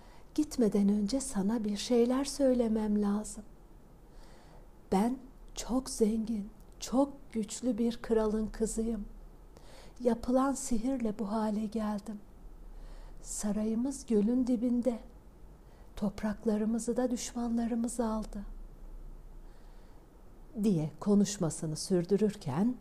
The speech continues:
prens onun sözünü kesmiş. "Kim ne düşünürse düşünsün,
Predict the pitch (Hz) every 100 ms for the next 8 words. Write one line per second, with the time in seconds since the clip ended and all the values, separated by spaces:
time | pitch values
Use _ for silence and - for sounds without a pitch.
0 | - - - - - - 180 147 214 220
1 | - - - - - - 160 165 175 -
2 | 151 156 165 - 170 - - 156 - -
3 | - - - - - - - - - -
4 | - - - - - 277 294 214 208 214
5 | 202 - 202 196 196 - 214 180 - 190
6 | 185 - 214 196